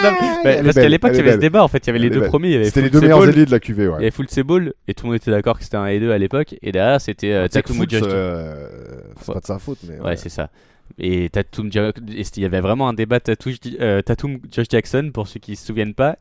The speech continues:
Speaker 1: Et franchement, je crois que la plupart des mocks mettaient Josh Jackson devant. Et moi, quand je regardais, euh, les highlights, et cetera, parce que pareil, c'était dans les premières drafts qui m'ont beaucoup intrigué, et j'avais beaucoup regardé.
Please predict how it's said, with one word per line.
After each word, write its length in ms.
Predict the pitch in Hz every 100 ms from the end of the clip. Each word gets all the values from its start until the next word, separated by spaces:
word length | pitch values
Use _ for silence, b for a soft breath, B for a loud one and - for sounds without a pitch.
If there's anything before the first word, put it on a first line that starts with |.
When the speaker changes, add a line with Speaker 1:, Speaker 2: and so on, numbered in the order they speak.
| -
Speaker 1:
Et 100 | 90
franchement, 320 | - 107 165
je 80 | -
crois 120 | 160
que 80 | -
la 80 | 104
plupart 260 | 113 120
des 120 | 117 117
mocks 240 | 123 -
mettaient 280 | 107 - 107
Josh 160 | 113 110
Jackson 300 | 113 110 120
devant. 340 | 113 110 147 b b b b
Et 120 | 160
moi, 160 | 101 117
quand 160 | 92
je 100 | 85
regardais, 540 | 90 87 92 107 107 87
euh, 260 | 85 82 - -
les 180 | 53 92
highlights, 300 | 90 104 107
et 40 | 113
cetera, 220 | - 127
parce 140 | 113
que 80 | -
pareil, 180 | 117 117
c'était 140 | -
dans 80 | 90
les 80 | 90
premières 280 | - 101 101
drafts 220 | 107 -
qui 140 | -
m'ont 180 | 92 87
beaucoup 260 | 90 98 104
intrigué, 320 | - 104 123
et 100 | 110
j'avais 240 | - 80
beaucoup 260 | 87 104 107
regardé. 380 | 107 98 110